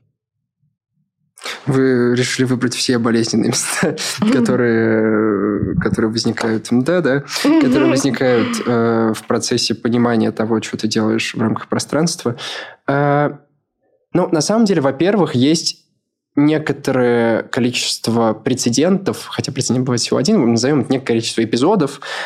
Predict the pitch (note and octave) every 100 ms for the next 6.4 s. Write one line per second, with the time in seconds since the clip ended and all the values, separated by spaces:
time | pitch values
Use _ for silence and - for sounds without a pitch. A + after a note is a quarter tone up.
0 | - - A#2+ C3 C3+ C#3+ C3 B2 - C3+
1 | B2+ - D#3 - B2+ A#2+ C3 B2+ A#2 -
2 | - - A#2+ - A#2 A#2+ A#2 - B2+ B2
3 | A#2+ A#2+ A#2 A2 G#2 - - - B2 A#2
4 | A#2 - B2 - A#2 A2 - A2 A2+ A2
5 | A2+ A2 A2 G#2+ A2 - - - - E3+
6 | - B2+ -